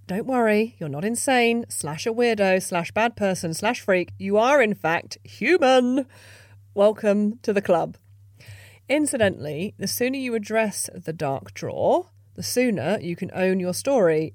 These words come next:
and move on. We're all weird and we're all wonderful, we're all wacky. We just pretend to be,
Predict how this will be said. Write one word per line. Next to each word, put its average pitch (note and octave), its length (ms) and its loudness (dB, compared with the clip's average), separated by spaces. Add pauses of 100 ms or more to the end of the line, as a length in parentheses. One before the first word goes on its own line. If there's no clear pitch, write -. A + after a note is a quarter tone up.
and A#3 180 -2
move C3 220 -6
on. D3+ 280 -4 (120)
We're G#3 160 4
all B3 120 4
weird F3 280 4
and E3 80 -4
we're D#3+ 140 2
all A3+ 120 2
wonderful, E3+ 460 0
we're A#2+ 160 -2
all F#3+ 160 4
wacky. - 500 -6
We F#3 140 -8
just G#3+ 380 2
pretend G3 760 0
to F3 100 -8
be, E3 460 -6